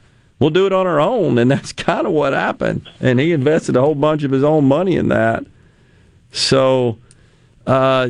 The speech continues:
yeah, it remains to be seen. I agree with you, though. I think that the legislators, I hope, hear loud and clear that, uh, in general, people want a program. I think it's just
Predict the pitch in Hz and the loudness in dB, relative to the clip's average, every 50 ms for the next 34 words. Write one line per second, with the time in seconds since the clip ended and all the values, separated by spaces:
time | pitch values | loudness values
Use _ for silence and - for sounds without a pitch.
0 | - - - 143 143 151 160 165 - - - - 151 160 165 180 185 180 143 160 | -6 -8 -4 -2 0 2 2 0 -2 -4 -8 -6 -2 0 0 0 0 -2 -2 0
1 | 185 190 190 202 214 226 247 254 - 190 214 214 190 - 226 233 233 202 160 160 | 0 0 2 0 0 -2 -2 -2 -2 -2 0 -2 0 0 -2 0 2 2 2 2
2 | 214 220 170 190 208 214 202 208 202 196 190 202 208 220 196 175 180 185 185 - | 2 2 2 2 2 2 0 0 0 0 -2 0 0 0 0 0 -2 -2 -2 0
3 | 190 190 190 180 - - 131 151 151 151 147 - 135 123 127 139 147 160 160 160 | 0 0 0 -2 -4 -2 -2 0 0 0 0 -2 0 0 2 0 0 0 -2 -2
4 | 151 156 160 165 175 170 175 165 135 120 127 139 143 131 139 139 160 180 - - | -2 0 0 2 2 2 2 2 2 2 2 0 0 0 0 0 0 -2 -6 -10
5 | _ _ _ _ _ - 104 113 139 147 151 156 139 127 135 143 151 160 151 143 | _ _ _ _ _ -4 0 2 4 4 4 2 2 2 2 0 0 0 -2 -2
6 | 123 - 143 143 151 175 190 170 131 123 120 104 - - - - - - 127 120 | 0 0 0 2 2 2 0 2 2 0 0 -2 -6 -14 -20 -20 -8 -4 -2 0
7 | 131 143 131 110 101 120 135 139 143 151 165 175 185 180 - 160 147 170 - 151 | 0 0 0 2 2 2 2 2 0 0 0 -2 -2 -2 -2 -2 -2 -2 0 -2
8 | 131 113 110 117 123 143 160 - - - 143 160 214 240 226 135 123 123 127 143 | 0 2 2 2 2 2 0 -2 -2 -2 -2 -2 -2 -2 -2 -2 -2 0 0 0
9 | 143 139 135 131 - 147 151 147 143 131 123 - - - 143 143 139 - - | 0 0 -2 0 0 -2 0 0 0 -2 -4 -2 -2 0 0 0 -2 -4 -10